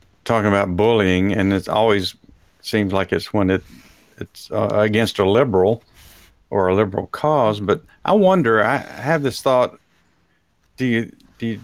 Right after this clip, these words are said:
think you saw a change when Maxine Waters started talking so strongly when Trump first took office, and,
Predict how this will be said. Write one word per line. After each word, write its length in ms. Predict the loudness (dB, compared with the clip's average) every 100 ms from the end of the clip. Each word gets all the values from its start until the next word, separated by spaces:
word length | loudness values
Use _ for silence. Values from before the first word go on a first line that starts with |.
| -10
think 300 | -4 -4 -4
you 60 | -6
saw 360 | -2 2 2
a 40 | 0
change 640 | -4 -4 -2 -2 -4 -4
when 340 | -6 -6 -8 -8
Maxine 600 | -4 -4 -2 0 0 2
Waters 400 | 2 2 2 0
started 400 | 0 0 0 -2
talking 560 | -2 -2 -2 -2 -6 -8
so 200 | 0 0
strongly 720 | 0 -2 0 2 2 0 -2 -8 -20 _
when 140 | -4 -4
Trump 340 | -2 -2 -2
first 280 | 0 0 0
took 200 | -2 0
office, 520 | 0 0 0 -2 -2
and, 300 | -4 -2 -4